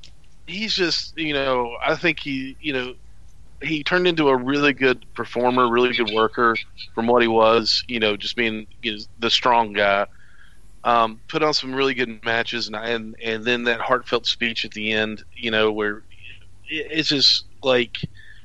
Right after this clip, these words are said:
I, I'm really sorry to see him go because I didn't see him wrestle very much towards the end. But, um, he's, I think he, he was one of the most deserving on that stage that night,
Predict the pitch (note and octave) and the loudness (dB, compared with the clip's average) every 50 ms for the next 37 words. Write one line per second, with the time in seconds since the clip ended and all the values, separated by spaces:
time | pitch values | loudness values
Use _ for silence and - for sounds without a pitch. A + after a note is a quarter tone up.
0 | - - - - C#3+ - - - D3 D#3 D#3 E3+ F#3 F#3 F3 - - D#3+ D3+ D3+ | -12 -4 0 0 0 0 0 0 2 4 4 6 6 6 6 6 6 6 4 4
1 | D3 C#3+ - C#3+ C3+ B2+ A2 A2 A2+ A2 A#2 B2+ C3 B2 A#2+ - B2 A2+ A2 A#2+ | 4 2 0 0 0 0 0 0 2 2 2 2 0 -2 -4 -6 -4 -4 -2 -2
2 | A#2+ B2+ A#2+ A#2+ - - B2+ B2 A#2 A#2 A2 G#2 A2 A2+ A2+ - - A#2 G#2+ A2+ | -2 -2 -4 -6 -4 -2 0 0 0 0 0 0 0 2 2 0 -2 -2 0 2
3 | A2+ A2 A2 G#2+ A2+ A2+ A2+ - - - - - B2+ A#2+ A2 - - G2 G2 G2 | 2 2 2 2 0 0 0 -2 -4 -6 -6 -4 -4 -4 -4 -6 -10 -10 -8 -4
4 | G2+ G#2 G#2+ A#2 A#2 - - - - - - - - - - - - A#2+ A#2 A2 | -4 -2 -2 -4 -6 -8 -12 -18 -18 -16 -16 -16 -16 -16 -14 -2 4 4 4 4
5 | - - A#2 A2+ A2 A2 G#2+ G#2 G2+ F#2+ F#2+ G2+ - - - - - - - - | 4 4 4 6 6 8 6 6 6 4 2 -4 -14 -16 -16 -16 -16 -18 -18 -16
6 | - - - - B2+ B2 A#2 A#2+ B2+ C3+ C3+ C3+ B2 - - - - - - - | -16 -16 -12 -6 -4 -4 -4 -2 -2 0 0 0 0 -2 -4 -6 -8 -12 -16 -18
7 | - - - D3 D3+ D3 - D3+ C#3+ C3+ - - B2+ B2 - - - - - - | -16 -6 -2 0 0 2 2 2 0 0 -2 -8 -10 -12 -12 -14 -16 -18 -16 -16
8 | - - - - - D3+ E3 D#3 D3+ C3 B2 A#2 - C3 C3 B2+ A#2+ B2 - - | -16 -16 -8 -2 2 4 6 6 4 2 0 -4 -10 -12 -16 -18 -18 -18 -20 -14
9 | - C#3 C#3 C#3 B2 B2 A2+ A#2+ A2+ - - A#2 A2 - B2 B2 A#2+ A2+ A2+ A2+ | -4 -2 0 0 0 0 -2 -4 -6 -6 -8 -10 -6 -2 2 2 2 2 0 -4
10 | A2 A2 A2 A2 A2 A2 G#2 - - - A2 G#2 G#2 G2 F#2 G#2 G2+ F#2 F#2+ F#2 | -4 -4 -4 -4 -2 -4 -6 -6 -8 -6 -4 -4 -4 -2 -2 -2 -4 -4 -4 -8
11 | F2+ F2+ F#2+ | -8 -10 -10